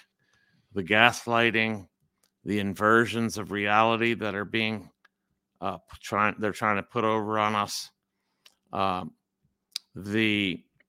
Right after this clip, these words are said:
increase of statism in many respects, so that, and the globalism feeds into this big time, uh, because th-,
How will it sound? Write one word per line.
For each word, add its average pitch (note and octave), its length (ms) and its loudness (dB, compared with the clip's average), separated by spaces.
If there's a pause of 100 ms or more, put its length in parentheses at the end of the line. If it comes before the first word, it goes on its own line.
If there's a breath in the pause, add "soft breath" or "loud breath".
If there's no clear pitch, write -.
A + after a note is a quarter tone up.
(360)
increase C#3+ 500 2
of G#2 60 -8
statism A2+ 720 2
in G2+ 160 -4
many G#2+ 240 -2
respects, G#2 720 -2
so G#2 120 -8
that, G2 240 -4
and G2 240 -8
the G2 80 -4
globalism A2+ 640 2
feeds A2 340 -2
into A2+ 280 -4
this F#2+ 260 -8
big A2+ 280 -2
time, F#2 400 0 (840)
uh, G2+ 200 2
because G#2 600 2
th-, G#2+ 180 -2